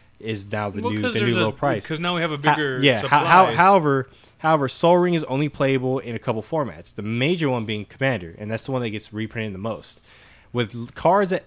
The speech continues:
Speaker 1: are only playable in the bigger sets, the Eternal sets, Modern, and Legacy, you have this problem where if they are a card that has been power creeped on, which is a card that people have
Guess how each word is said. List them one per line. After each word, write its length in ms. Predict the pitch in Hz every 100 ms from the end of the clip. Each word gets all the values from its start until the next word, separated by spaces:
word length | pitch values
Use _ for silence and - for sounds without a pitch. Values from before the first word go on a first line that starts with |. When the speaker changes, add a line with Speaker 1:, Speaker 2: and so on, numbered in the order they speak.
| -
Speaker 1:
are 160 | 135 -
only 300 | 135 156 175
playable 580 | 175 165 160 160 160 -
in 460 | 143 131 123 110 104 _ _ _ _ _ -
the 100 | 120
bigger 420 | 98 135 165 165
sets, 280 | - 110 107
the 100 | 107
Eternal 280 | - 147 131
sets, 240 | 117 104
Modern, 400 | 110 120 123 123
and 160 | 110 104
Legacy, 540 | 156 139 - 113 107 _ _ _ - - -
you 160 | 123 123
have 200 | 131 143
this 120 | 131
problem 360 | - 139 139 123
where 140 | 123
if 200 | 120 120
they 160 | 139 143
are 320 | 135 143 143 131
a 80 |
card 720 | - - 147 139 123 110 107 -
that 140 | 120
has 120 | 113 107
been 100 | 98
power 300 | 156 185 170
creeped 300 | - 110 113
on, 360 | 101 101 101 - _ _ _
which 160 | 107 123
is 80 | 113
a 80 |
card 360 | 104 131 127 127
that 200 | 123 113 - -
people 260 | 139 135
have 360 | 120 120 117